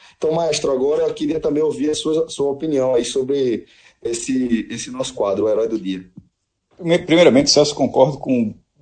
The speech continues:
Speaker 2: quase tudo que você falou. Não vou nem dizer, só disse tudo assim, pro-, que posso ter me perdido, mas é,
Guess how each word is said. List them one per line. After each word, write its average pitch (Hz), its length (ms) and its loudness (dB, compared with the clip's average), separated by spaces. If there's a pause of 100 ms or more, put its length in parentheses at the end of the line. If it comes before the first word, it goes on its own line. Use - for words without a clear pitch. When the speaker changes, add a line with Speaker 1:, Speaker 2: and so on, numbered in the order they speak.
(340)
Speaker 2:
quase 165 300 6
tudo - 180 0
que 190 60 0
você 160 200 4
falou. 123 400 2
Não 143 240 -6
vou 151 100 4
nem 190 120 2
dizer, 165 180 -4
só 170 160 4
disse 170 180 2
tudo 165 160 4
assim, 151 220 2
pro-, 139 500 2
que 131 220 -6 (500)
posso 131 160 4
ter 143 120 6
me 139 60 6
perdido, 104 440 4
mas - 500 2 (120)
é, 117 200 8